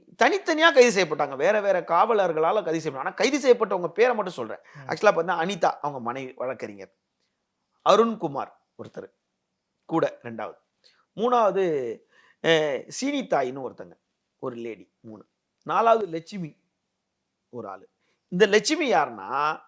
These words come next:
Speaker 1: இந்த மூர்த்தியோட அக்கா
Speaker 2: ஓகே.
Speaker 1: லட்சுமி. இது கூட மகாலட்சுமின்னு இன்னொருத்தங்க.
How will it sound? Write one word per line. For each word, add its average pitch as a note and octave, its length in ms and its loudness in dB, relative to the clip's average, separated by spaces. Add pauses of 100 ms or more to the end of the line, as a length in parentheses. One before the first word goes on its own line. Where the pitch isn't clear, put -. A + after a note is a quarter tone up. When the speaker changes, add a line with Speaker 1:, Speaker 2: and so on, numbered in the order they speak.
(1500)
Speaker 1:
இந்த D#3+ 220 0
மூர்த்தியோட F#3+ 600 2 (100)
அக்கா - 300 -2 (880)
Speaker 2:
ஓகே. D3 360 -20
Speaker 1:
லட்சுமி. C3 380 -10 (640)
இது A#3+ 260 -2
கூட C4 160 4 (180)
மகாலட்சுமின்னு A3 680 6
இன்னொருத்தங்க. F3+ 480 -2